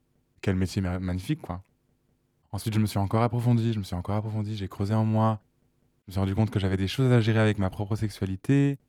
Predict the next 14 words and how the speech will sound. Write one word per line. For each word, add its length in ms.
de 100
réappropriation 580
de 40
mon 140
corps, 180
par 140
exemple, 400
que 80
le 40
travail 200
du 100
sexe, 420
en 80
fait, 420